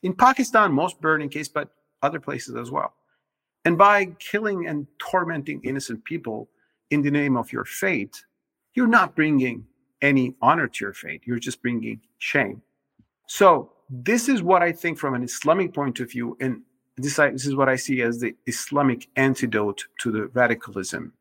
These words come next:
in the name of Islam, as we see in this issue. Uh, and, and I think seeing what is happening on the ground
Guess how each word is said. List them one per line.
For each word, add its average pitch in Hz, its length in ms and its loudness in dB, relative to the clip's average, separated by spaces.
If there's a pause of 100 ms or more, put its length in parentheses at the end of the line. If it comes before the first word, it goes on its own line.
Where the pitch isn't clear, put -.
in 110 120 0
the 107 100 0
name 104 240 -2
of 87 220 -8
Islam, 107 320 -4
as 107 160 -8
we 101 220 -4
see 110 240 -2
in 101 100 -2
this 98 160 -8
issue. 143 360 0 (540)
Uh, 117 340 2 (140)
and, 156 440 4
and 151 240 2
I 143 140 6
think 151 400 -2 (240)
seeing 175 520 2
what 139 180 4
is 123 100 -4
happening 147 440 2
on 117 200 -2
the 117 80 -4
ground 117 680 0